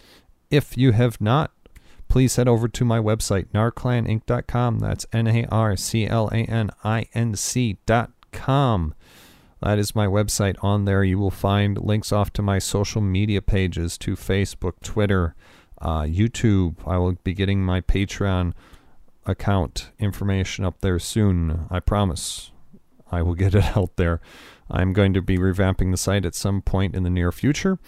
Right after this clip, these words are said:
and then I will get that information up there. In the meantime, please let me know what you thought of this episode. You know, send, uh, tweet at me, send me a message on Facebook, post on my wall.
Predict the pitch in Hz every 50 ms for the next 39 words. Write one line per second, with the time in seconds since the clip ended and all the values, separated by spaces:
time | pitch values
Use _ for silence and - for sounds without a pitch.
0 | - - - - - - - - - 95 98 98 98 87 90 95 98 98 98 90
1 | 92 87 - 90 87 87 85 87 - - - 98 92 90 90 - - - 98 95
2 | 92 - - _ - 101 - - _ - 82 73 - - - _ _ _ _ _
3 | _ _ _ _ _ _ _ _ - - - - - 104 101 104 104 107 107 113
4 | 113 - - 107 104 104 107 104 101 95 92 - - 120 120 117 110 98 90 -
5 | - - - - - - - - - - - 120 131 - 147 143 127 117 123 139
6 | 135 - - 147 135 - - - 101 107 127 135 127 123 139 135 - - - 120
7 | - 131 - - 117 104 101 98 95 87 80 78 - - - - - - _ -
8 | 95 98 101 123 131 117 - - 110 113 120 120 101 - - - - 98 98 95
9 | 90 - - - 127 135 127 107 78 - 101 95 90 87 87 - - 104 104 107
10 | 104 104 101 101 101 - - 95 - 101 98 95 - - 104 101 95 - - -
11 | 95 - - - 98 92 90 - - 101 98 98 95 92 92 92 92 98 101 104
12 | 104 101 104 101